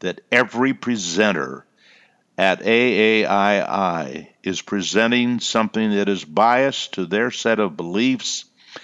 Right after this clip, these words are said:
and when you hear it, it will sound like a sales pitch. That's the <laughs> nature of those of us who are passionate about what we believe in. And when it comes to the investment pro-,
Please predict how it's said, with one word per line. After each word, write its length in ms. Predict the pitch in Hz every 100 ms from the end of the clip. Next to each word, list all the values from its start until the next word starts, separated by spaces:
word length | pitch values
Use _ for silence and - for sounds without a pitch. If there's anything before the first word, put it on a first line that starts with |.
| - - -
and 380 | 90 78 73
when 280 | 73 98 131
you 220 | 139 143
hear 320 | 135 131 131 104
it, 240 | 104 -
it 180 | 107 -
will 160 | 104
sound 480 | 101 - 139 131 113
like 200 | 107 98
a 60 | 107
sales 520 | - 123 107 101 -
pitch. 480 | - 120 85 - - - -
That's 320 | - 127 - -
the 160 | -
<laughs> 200 | 127 123
nature 400 | 180 - - 107
of 200 | - 101
those 320 | 104 101 95
of 180 | 104 82
us 360 | 95 95 101 - - - -
who 180 | 127 120
are 100 | 110
passionate 680 | 135 135 123 - 120 98 98
about 400 | 80 87 71 90
what 260 | 82 -
we 140 | 95 90
believe 480 | 85 98 151 147
in. 320 | 92 80 76 80 - - - -
And 180 | 107 104
when 140 | 104
it 120 | 104
comes 300 | - 127 131
to 140 | - 139
the 240 | 131 120
investment 640 | 95 110 104 104 - 113 107
pro-, 360 | 110 101 87